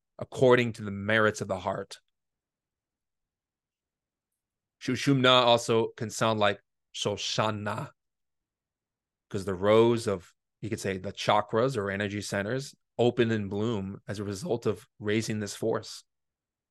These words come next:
But this power is not mechanical. It does not conform to our, you know,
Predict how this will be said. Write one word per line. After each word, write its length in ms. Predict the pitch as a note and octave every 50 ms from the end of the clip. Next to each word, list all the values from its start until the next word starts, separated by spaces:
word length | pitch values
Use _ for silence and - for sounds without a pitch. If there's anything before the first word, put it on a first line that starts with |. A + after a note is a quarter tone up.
| _ _ _ _ _ _ _ _ _ _ _
But 320 | - A2+ B2+ D3 - - _ -
this 300 | C3 A2+ C3+ D3+ - -
power 440 | - - D3 C#3+ C#3+ C#3+ C#3+ C#3+
is 220 | C#3+ C#3+ B2+ A2+ G#2+
not 360 | A2+ A2+ A2+ A#2+ C3+ D3 -
mechanical. 640 | B2+ C3 C#3 - D3 C#3+ D3 D3 C#3 - G#2 G2 - _ _ _ _ _ _ _ _ _ _ _ _ _ _ _ _ _ _ _ _ _ _ _ _ _
It 160 | B2+ A#2+ A2 A#2+
does 200 | B2 A#2+ G#2+ A2
not 300 | B2 C3 C#3 D3 - -
conform 600 | - C#3+ C#3 - - C3+ C3 C3 B2+ C3 C3 B2+
to 240 | - - B2 A2+ A2+
our, 400 | A#2 A#2+ A#2 A#2 A#2 A2+ A2+ - _ _ _ _ _ _ _ _ _ _ _ _ _ _ _ _ _ _ _ _ _ _ _ _ _ _ _ _
you 120 | - A2+
know, 320 | G#2+ G#2+ G#2 G2 G2 F#2